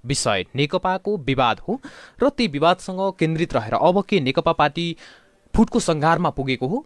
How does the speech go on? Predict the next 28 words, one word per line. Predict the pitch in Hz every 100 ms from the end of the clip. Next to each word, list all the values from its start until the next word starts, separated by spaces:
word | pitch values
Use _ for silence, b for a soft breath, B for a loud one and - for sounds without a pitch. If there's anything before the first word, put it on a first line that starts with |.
| -
भन्ने | 120 196 262
लगायतका | 135 143 170 170 -
विषयमा | 101 117 - 92 135 180 b b b
कुरा | - 139
गर्नेछौँ। | 107 95 90 - - _ 123
र | 147 208 -
आज | 165 165
हामीले | 139 123 120
कुरा | 127 110
गरेका | 92 95 98
छौँ | - 302
वाम | 185 180
विश्लेषक | 160 - 208 214 -
मुमाराम | 131 139 123 98
खनाल | - 110 190 240
र | 165 175 B B -
नागरिक | 143 190 247 -
समाजका | - 135 143 - 104
अगुवा | 98 113 117 202 b b b -
कृष्ण | 175 - 165
पहाडीसँग। | - - 90 127 104 - _ -
सुरुमा | - 139 113
प्रस्तुत | 123 127 - 185
गर्दैछौँ | 190 214 233 240 B B -
मुमाराम | 135 123 107 95 -
खनालसँगको | - 113 - 104 95 214
यो | 214 143
कुराकानी। | 120 104 98 98